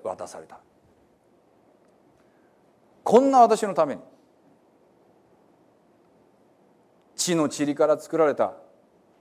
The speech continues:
罪人の神にう-、背いたこの私のために、御子をさえ惜しまずに与えてくださったんだから、それ以外のものが必要なら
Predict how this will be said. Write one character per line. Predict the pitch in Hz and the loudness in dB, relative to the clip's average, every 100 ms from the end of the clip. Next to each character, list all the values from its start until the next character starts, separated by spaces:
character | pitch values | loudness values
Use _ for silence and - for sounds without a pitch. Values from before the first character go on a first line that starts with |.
| _ _ _ _ _ - | _ _ _ _ _ -20
罪 | - 147 160 | -8 -2 0
人 | 175 160 170 | 0 2 2
の | 165 151 - - | 2 -2 -12 -18
神 | - 196 180 | 0 0 2
に | 156 147 | -4 -6
う-、 | 147 147 156 - - | -4 -2 -4 -8 -16
背 | - 180 220 | 2 2 2
い | 190 | 0
た | 170 | -2
こ | 190 | -2
の | 190 | -2
私 | 196 196 | -2 -2
の | 208 | -4
た | 196 | -4
め | 208 | -4
に、 | 180 - - - | -6 -12 -16 -6
御 | 220 370 | -4 -4
子 | - 320 | 0 2
を | 277 | 2
さ | - 285 | 4 4
え | |
惜 | 226 | 4
し | 202 220 | 0 -2
ま | 202 | -4
ず | 160 | -4
に | 131 | -8
与 | 117 151 | -2 -2
え | |
て | 147 | 0
く | 147 | -4
だ | |
さ | 147 160 | -2 -2
っ | |
た | - | -2
ん | 110 | -4
だ | 139 | -6
か | 123 | -6
ら、 | 90 - - _ _ _ _ | -8 -8 -16 _ _ _ _
そ | - - 285 | -2 2 4
れ | 320 - | 2 -2
以 | 294 302 | -4 6
外 | 320 254 | 8 8
の | 190 | 4
も | 160 | -2
の | 170 | 0
が | 151 | 0
必 | - - 185 | 0 -8 -2
要 | 220 220 | 2 4
な | 220 | 4
ら | 127 - | 4 0